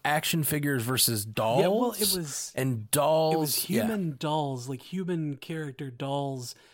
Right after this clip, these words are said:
Speaker 2: had a higher tax to be, uh, to be shipped, but
Speaker 1: Imported.
Speaker 2: these were X-Men characters, so they were like, "Oh no, these are inhuman creatures. <laughs> Like, these are mutants. They're, they're not people." <laughs>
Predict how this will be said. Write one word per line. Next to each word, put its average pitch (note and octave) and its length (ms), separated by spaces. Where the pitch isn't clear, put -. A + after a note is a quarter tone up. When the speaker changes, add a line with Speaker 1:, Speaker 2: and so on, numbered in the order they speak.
Speaker 2:
had C#3 380
a E3 160
higher D3+ 400
tax - 480
to D3 100
be, B2+ 460
uh, C#3 140
to C3+ 120
be B2+ 140
shipped, C#3+ 500
but C3+ 280
Speaker 1:
Imported. A2 480
Speaker 2:
these G2+ 160
were C#3 400
X-Men D3 520
characters, D3 640
so D3+ 80
they C#3 140
were C#3 100
like, C3+ 200
"Oh F#3 160
no, F3 360
these E3+ 240
are F3+ 40
inhuman E3 540
creatures. D3 760
<laughs> - 40
Like, - 200
these F3 220
are E3 60
mutants. D3+ 680
They're, E3 240
they're F3+ 140
not D3+ 300
people." D3 600
<laughs> - 60